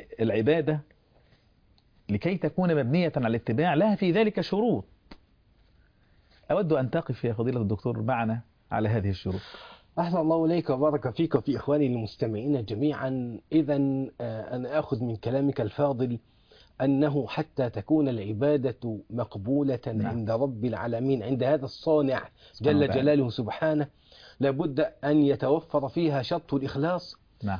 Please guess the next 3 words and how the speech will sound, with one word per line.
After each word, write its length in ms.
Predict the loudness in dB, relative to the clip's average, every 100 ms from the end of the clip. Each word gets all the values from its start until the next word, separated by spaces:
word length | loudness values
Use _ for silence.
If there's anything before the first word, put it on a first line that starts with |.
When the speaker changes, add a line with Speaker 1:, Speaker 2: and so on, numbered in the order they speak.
| -4
Speaker 2:
وشرط 360 | -4 -4 0 4
الاتباع 720 | 4 4 2 2 2 -2 -6 -12 -8
والمتابعة 1080 | -2 0 0 0 0 0 -2 -4 -4 0 0